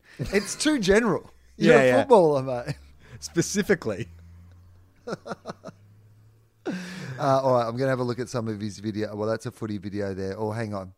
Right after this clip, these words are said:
Speaker 1: He's, uh, oh, yep, this is great. This is, uh, so the second photo that's there is down at the Clovelly Bowling Club.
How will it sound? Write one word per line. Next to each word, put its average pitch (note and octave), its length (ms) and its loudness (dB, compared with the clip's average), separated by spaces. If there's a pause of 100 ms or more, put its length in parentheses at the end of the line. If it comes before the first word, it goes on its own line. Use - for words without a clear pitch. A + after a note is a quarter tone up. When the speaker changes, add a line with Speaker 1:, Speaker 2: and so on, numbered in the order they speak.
Speaker 1:
He's, A2+ 300 -8
uh, A2 220 -2 (580)
oh, B2 80 -2
yep, C#3+ 260 0
this C#3+ 180 -6
is A#2 120 -12
great. E3 300 4 (320)
This C3+ 200 -8
is, A#2 140 -8
uh, A#2 400 0 (320)
so C3 240 0
the B2+ 100 -6
second F3 380 -2
photo C#3 340 2
that's A#2 240 -8
there F3 300 2
is C3 100 -4
down C3+ 220 -2
at C3 80 -10
the B2+ 80 -8
Clovelly C#3 440 0
Bowling C3 360 -2
Club. D#3 280 -2